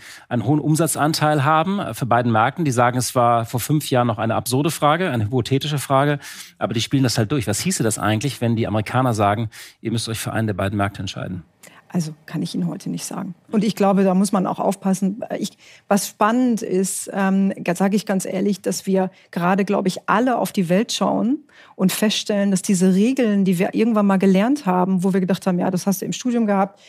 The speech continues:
Speaker 2: das ist die Weltordnung, ob das Lieferketten sind, ob das geopolitische Themen sind, bestimmte Spielregeln in der Welt, die sind ja so gar nicht mehr da. Das ist total spannend. Ähm, und dann haben wir neue und alte Krisen. Ähm, kleines Beispiel,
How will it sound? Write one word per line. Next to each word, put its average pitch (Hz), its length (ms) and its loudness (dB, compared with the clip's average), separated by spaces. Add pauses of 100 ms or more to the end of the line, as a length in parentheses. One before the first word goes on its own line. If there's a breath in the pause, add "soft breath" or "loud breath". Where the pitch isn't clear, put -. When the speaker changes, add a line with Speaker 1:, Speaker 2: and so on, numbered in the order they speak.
(160 loud breath)
Speaker 2:
das 190 160 2
ist 196 120 -2
die 180 140 2
Weltordnung, 180 680 0
ob - 140 -8
das 185 220 2
Lieferketten 190 560 0
sind, 180 320 -2
ob - 200 -12
das 185 280 -4
geopolitische 202 760 0
Themen 196 280 -2
sind, 180 260 0 (400 loud breath)
bestimmte 202 380 2
Spielregeln 202 680 2
in 180 140 0
der 175 220 2
Welt, 185 260 0 (260 loud breath)
die 190 60 -10
sind 220 240 0
ja 196 140 2
so 196 160 2
gar 190 180 2
nicht 190 160 0
mehr 190 140 -2
da. 185 200 -2
Das - 200 -6
ist - 160 -8
total 196 320 -4
spannend. 196 540 0
Ähm, 196 220 2 (280 loud breath)
und 202 140 2
dann 196 120 4
haben 208 160 4
wir 214 80 4
neue 202 400 4
und 214 260 0
alte 202 300 0
Krisen. 185 560 0
Ähm, 190 380 0 (160)
kleines 208 340 2
Beispiel, 247 600 0